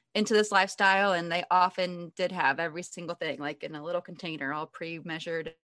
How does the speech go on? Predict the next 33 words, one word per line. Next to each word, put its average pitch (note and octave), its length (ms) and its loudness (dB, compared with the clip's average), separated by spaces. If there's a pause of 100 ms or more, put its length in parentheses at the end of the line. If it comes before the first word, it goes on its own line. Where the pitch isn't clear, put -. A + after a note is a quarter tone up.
(120)
and C#3+ 120 -12
portioned, E3 540 -8
and C#3 180 -6 (760)
had B3+ 140 4
to A3+ 60 0
be A#3+ 100 8
a A3 40 4
microwave A3 520 4
nearby G3+ 420 4
to G3 60 0
heat G3 120 -6
up G3+ 80 -4
their F#3+ 100 -6
chicken G3 280 -6
and F#3 100 -6
rice F3+ 360 0
real G3 100 2
quick. F#3 520 0
And D#3+ 400 -8 (200)
if F3 120 -12 (320)
that E3+ 200 2
wasn't F3 280 -6
a - 40 -8
possibility, G#3 680 0
they, E3+ 120 -4
um, - 580 -14 (800)
it - 60 -10
was D#3 100 -6
like D#3 140 -6
the D#3+ 60 -8
world G3+ 220 4
was A3 120 4
ending. G#3+ 540 2